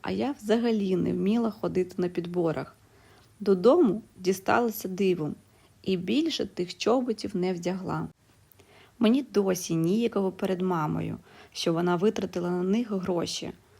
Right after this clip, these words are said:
Але цей урок з дві тисячі восьмого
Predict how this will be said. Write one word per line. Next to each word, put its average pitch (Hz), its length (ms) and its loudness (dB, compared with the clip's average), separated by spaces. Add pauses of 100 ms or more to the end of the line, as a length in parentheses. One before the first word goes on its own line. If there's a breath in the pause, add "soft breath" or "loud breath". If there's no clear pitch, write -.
(540 soft breath)
Але 185 180 -2
цей 196 380 0
урок 190 460 -2 (140)
з 180 100 -4
дві 180 80 0
тисячі 190 400 -4
восьмого 175 640 -2